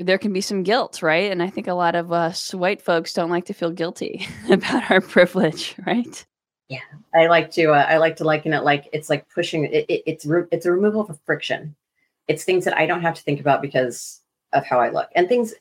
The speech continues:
Speaker 2: I do have to think about because how I look, but it's very different. Do you know what I mean?
Speaker 1: Yep.
Speaker 2: Um, it's, I liken it to, like, pushing a sled across the ice is very different than pushing it across shag carpeting.
Speaker 1: Sure. Absolutely.
Speaker 2: It, it just,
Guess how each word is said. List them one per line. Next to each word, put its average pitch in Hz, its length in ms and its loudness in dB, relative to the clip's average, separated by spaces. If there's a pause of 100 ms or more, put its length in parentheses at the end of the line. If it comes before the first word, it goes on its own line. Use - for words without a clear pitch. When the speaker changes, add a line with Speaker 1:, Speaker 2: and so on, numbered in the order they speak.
(240)
Speaker 2:
I 190 80 2
do 214 200 -2
have 190 180 0
to 147 100 -4
think 139 180 -2
about 139 200 2
because 139 260 -4
how 131 140 2
I 131 80 2
look, 127 280 -2
but 143 120 0
it's 135 160 -4 (400)
very 120 260 -2
different. - 440 -10 (360)
Do 151 80 -2
you 151 60 4
know 143 60 2
what 135 60 -2
I 131 40 -2
mean? 127 320 -4
Speaker 1:
Yep. - 260 -2
Speaker 2:
Um, 135 220 4
it's, - 200 -6
I 147 100 4
liken 160 320 2
it - 100 -2
to, 151 80 -4
like, 143 300 2
pushing 180 320 0
a 156 60 2
sled 147 420 0
across 143 360 -2
the 139 100 -2
ice 131 340 0
is 135 100 -14
very 147 160 2
different 147 360 -6
than 135 120 -2
pushing 143 260 -4
it 135 60 -2
across 135 300 -2
shag 117 240 -2
carpeting. - 500 -10
Speaker 1:
Sure. 185 400 -2 (400)
Absolutely. 165 600 -6
Speaker 2:
It, 127 200 2
it 151 140 -8
just, 135 260 -2